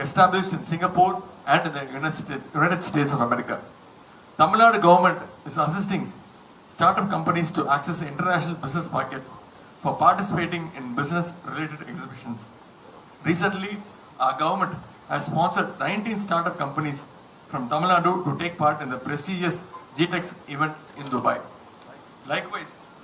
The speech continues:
eighteen startup companies will take part in the grand startup event, which is to be held in Finland. நம்முடைய மாண்பு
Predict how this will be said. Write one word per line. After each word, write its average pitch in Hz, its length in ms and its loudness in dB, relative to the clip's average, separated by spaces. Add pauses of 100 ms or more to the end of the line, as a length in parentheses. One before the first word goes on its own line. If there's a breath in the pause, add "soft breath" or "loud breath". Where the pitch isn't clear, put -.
(500)
eighteen 220 280 -4 (100)
startup 180 300 0 (100)
companies 180 380 -4 (800)
will 151 200 0
take 190 200 -4
part - 180 2
in 131 100 -10
the 120 120 -12
grand 190 280 0 (240)
startup 165 320 0 (180)
event, 139 180 -4 (400)
which 160 200 -2
is 165 120 -8
to 160 120 -2
be 151 80 0 (140)
held 151 240 -2
in 131 60 -12 (100)
Finland. 127 340 -8 (640)
நம்முடைய 170 340 -2
மாண்பு 196 260 6